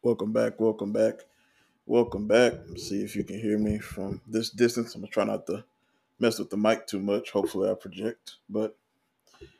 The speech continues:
uh, you know what day it is. It's Wednesday, so you know what that means. Who's this podcast for? My name is Nate, and we're back, and particularly, I am back. I am back in my bag, as the kids say.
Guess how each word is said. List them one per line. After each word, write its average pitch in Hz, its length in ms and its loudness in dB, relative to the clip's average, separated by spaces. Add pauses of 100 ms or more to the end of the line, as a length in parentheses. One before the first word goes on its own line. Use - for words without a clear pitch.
(340)
uh, 101 140 2
you 107 180 0
know 117 160 6
what 110 160 6
day 110 140 8
it 107 260 4
is. 107 300 0
It's - 160 -12
Wednesday, 104 640 -6 (260)
so - 100 -8
you 101 60 -2
know 104 100 0
what 104 160 -4
that 101 180 0
means. 98 580 -10 (580)
Who's 123 160 2
this 120 100 -6
podcast 110 600 4
for? 107 200 4
My 110 80 2
name 110 220 0
is 104 140 -8
Nate, 107 300 2 (1160)
and 120 160 4
we're 113 80 6
back, 113 460 6
and 107 120 -2
particularly, 117 760 0
I 113 200 0
am 113 100 -2
back. 110 300 0 (220)
I 113 140 -2
am 110 140 0
back 113 260 4
in 110 100 -2
my 107 140 -4
bag, 113 420 0
as 110 160 -4
the 110 60 -10
kids 113 340 -6
say. 110 260 -6